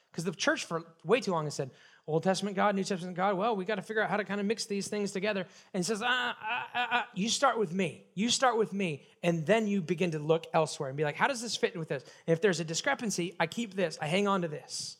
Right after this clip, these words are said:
I hang on to this. And I, and I say, "God, help me learn what that looks like and what that means." So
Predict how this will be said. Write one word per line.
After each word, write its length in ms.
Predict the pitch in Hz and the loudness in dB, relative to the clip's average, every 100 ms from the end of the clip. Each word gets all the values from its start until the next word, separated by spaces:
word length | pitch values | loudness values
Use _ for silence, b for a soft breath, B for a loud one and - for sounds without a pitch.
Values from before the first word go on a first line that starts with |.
| _ _ 156 | _ _ -2
I 80 | |
hang 180 | 165 196 | 0 2
on 120 | 180 | 0
to 80 | 165 | -2
this. 340 | 135 - - - B B - | -6 -12 -14 -14 B B 0
And 120 | 170 | 2
I, 140 | 165 - | 2 -4
and 80 | 156 | -4
I 80 | 156 | -2
say, 240 | 147 160 - B B B | 0 -2 -6 B B B
"God, 160 | 202 190 | 2 2
help 320 | - 277 233 | 2 2 2
me 160 | 220 | 0
learn 460 | 190 190 180 151 127 _ - | 2 4 2 0 -6 _ -2
what 220 | 180 180 | 0 2
that 220 | 156 165 | 0 0
looks 220 | 147 - | -6 -10
like 180 | 131 123 | -12 -12
and 80 | 139 | -12
what 140 | 131 | -10
that 180 | 135 139 | -12 -16
means." 340 | _ - - - _ _ _ | _ -20 -20 -20 _ _ _
So 200 | - 160 | -2 -2